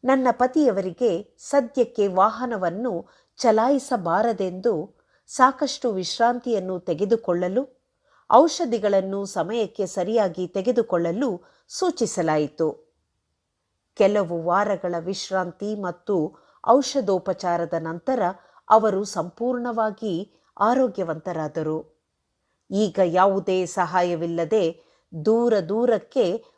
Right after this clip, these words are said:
ವಾಹನಗಳನ್ನು ಚಲಾಯಿಸುತ್ತಾರೆ. ರಕ್ಷಾ ಕವಚ ಪ್ರದಾತ ವೈದೀಶ್ವರ ಶ್ರೀ ಪರಂಜ್ಯೋತಿ ಕಲ್ಕಿ ನಿಮಗೆ ಧನ್ಯವಾದಗಳು.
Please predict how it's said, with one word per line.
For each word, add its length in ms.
ವಾಹನಗಳನ್ನು 880
ಚಲಾಯಿಸುತ್ತಾರೆ. 960
ರಕ್ಷಾ 440
ಕವಚ 420
ಪ್ರದಾತ 580
ವೈದೀಶ್ವರ 760
ಶ್ರೀ 420
ಪರಂಜ್ಯೋತಿ 760
ಕಲ್ಕಿ 640
ನಿಮಗೆ 560
ಧನ್ಯವಾದಗಳು. 1300